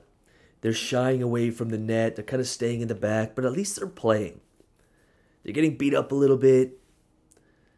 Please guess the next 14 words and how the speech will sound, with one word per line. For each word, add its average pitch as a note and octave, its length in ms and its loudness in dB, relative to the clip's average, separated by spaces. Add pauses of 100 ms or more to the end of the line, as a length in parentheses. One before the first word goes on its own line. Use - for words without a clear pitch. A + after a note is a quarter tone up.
(240)
on B2+ 160 -2
the A#2 60 -6
field, B2+ 460 4
in A#2+ 80 -4
the B2+ 60 0
marketplace, B2 680 0
but A#2 200 -6
at B2 120 -4
least D#3 320 -2
they're, D#3 320 2
they're C#3 100 -2
doing D#3 320 0
their D3 140 2
thing. G2+ 320 -6